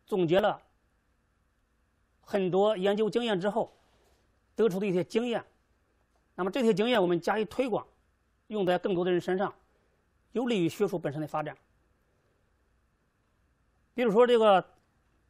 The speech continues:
关于著作需要有关键词索引这个规定，国外的著作非常严格，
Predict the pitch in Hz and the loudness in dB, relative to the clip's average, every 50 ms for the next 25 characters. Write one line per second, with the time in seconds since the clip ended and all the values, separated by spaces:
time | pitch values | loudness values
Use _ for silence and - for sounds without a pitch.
0 | _ _ - 226 214 226 233 - 285 254 185 196 185 151 - - 226 214 202 196 | _ _ -2 0 0 0 0 -2 0 0 2 2 2 2 0 0 0 2 2 4
1 | 185 175 165 165 - _ _ _ _ _ _ _ _ _ _ _ _ _ _ _ | 2 2 0 -2 -6 _ _ _ _ _ _ _ _ _ _ _ _ _ _ _
2 | _ _ _ _ _ _ _ _ _ _ _ _ _ _ _ - 233 247 254 240 | _ _ _ _ _ _ _ _ _ _ _ _ _ _ _ 0 2 2 2 2
3 | 214 175 - 208 185 - 277 240 185 151 131 - _ _ _ _ _ _ _ _ | -2 -2 -2 -4 -2 0 2 2 2 0 -4 -8 _ _ _ _ _ _ _ _
4 | _ - 269 208 156 147 175 180 185 185 135 - _ _ _ _ _ _ _ _ | _ -2 0 0 2 2 0 0 0 -4 -6 -8 _ _ _ _ _ _ _ _
5 | _ _ _ _ _ _ _ _ _ _ _ - 247 240 285 262 220 208 202 220 | _ _ _ _ _ _ _ _ _ _ _ -2 0 4 6 6 6 4 2 2
6 | 190 190 165 - 202 180 185 165 147 156 349 381 156 143 - | 2 2 2 2 0 0 -2 -2 -2 -2 -2 -2 -4 -6 -10